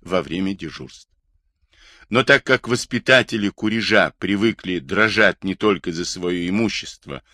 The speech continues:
но и за свою жизнь, и вообще за целость личности, то в непродолжительном времени сорок воспитательских комнат приобрели характер боевых бастионов, в стенах которых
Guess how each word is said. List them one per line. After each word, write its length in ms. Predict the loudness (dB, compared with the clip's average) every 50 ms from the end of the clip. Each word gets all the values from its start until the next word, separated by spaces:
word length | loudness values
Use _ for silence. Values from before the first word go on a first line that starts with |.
| -20 -20 -16 -8
но 160 | -2 0 0
и 60 | 0
за 100 | 0 -2
свою 400 | -8 -8 -6 -4 -4 -4 -4 -6
жизнь, 460 | -4 -2 0 0 0 0 -4 -10 -12 -14 _ _ _ _ _ _ _ -12 -4
и 120 | 0 2
вообще 640 | 6 6 6 4 4 -2 0 2 4 6 6 4 2 -2 -6
за 240 | -6 0 2 2 2
целость 600 | 2 0 2 4 6 6 4 2 0 -4 -6 -4
личности, 720 | -2 -2 -2 -2 -4 -8 -8 -10 -14 -16 -16 -18 -20 -20 _ _ _ _ _ _ _ _ _ _ _ _ _
то 400 | 4 6 8 8 8 8 6 2 _
в 140 | -8 -6 0
непродолжительном 1080 | 2 4 4 4 4 2 2 4 4 4 2 2 2 0 -2 -4 _ -4 -2 -2 -2 -2
времени 560 | -4 -4 -2 -2 -2 -2 -2 -4 -6 -10 -14 _ _ _ _ _ _ _
сорок 520 | -12 -8 -2 2 4 6 6 6 4 2 -2
воспитательских 1000 | -4 -4 -4 -4 -8 -4 0 2 0 0 0 -4 -14 -14 -12 -12 -12 -12 -12 _
комнат 420 | -4 -2 -2 0 0 -2 -4 -8 _ _ _ _ _ _ -20 -20 _ _
приобрели 580 | 2 4 6 8 6 6 6 4 2 2 2 0
характер 720 | 0 2 2 4 4 4 2 2 _ -2 -2 -2 -2 -2 -8
боевых 580 | -10 -4 0 2 4 4 4 2 2 0 -2 -2
бастионов, 800 | -2 -2 -2 -2 -4 -8 -6 -2 0 0 2 0 -2 -4 -8 _ _ _ _ _ _ _ _ _ _
в 80 | -14 -14
стенах 480 | -8 0 2 4 6 6 6 4 2
которых 600 | 0 -2 -2 2 4 4 4 4 2 -2 -6 _